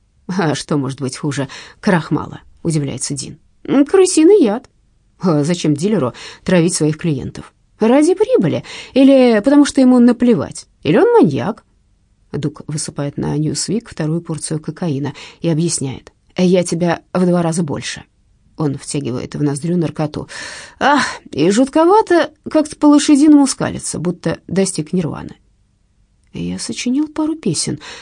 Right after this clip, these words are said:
думает Дин. «Их записали, и теперь, а, вот он я.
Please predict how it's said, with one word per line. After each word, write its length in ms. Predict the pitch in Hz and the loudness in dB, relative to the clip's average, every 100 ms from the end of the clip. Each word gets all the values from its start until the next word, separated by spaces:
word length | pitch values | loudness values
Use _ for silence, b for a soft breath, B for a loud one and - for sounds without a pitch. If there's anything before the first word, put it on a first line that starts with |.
| B - | B -6
думает 340 | 165 156 160 | -2 0 -2
Дин. 240 | 170 - - _ _ _ | -4 -6 -10 _ _ _
«Их 180 | - 185 | -8 -6
записали, 640 | 226 269 302 - 175 208 277 | -4 -4 -4 -4 -4 -2 0
и 320 | 262 220 180 | 0 0 -2
теперь, 380 | - - 262 B B B B B - | -4 -2 -2 B B B B B -4
а, 360 | 180 170 151 | 0 2 0
вот 280 | 139 156 180 | -2 -4 0
он 80 | 269 | -2
я. 280 | 240 - | -2 -8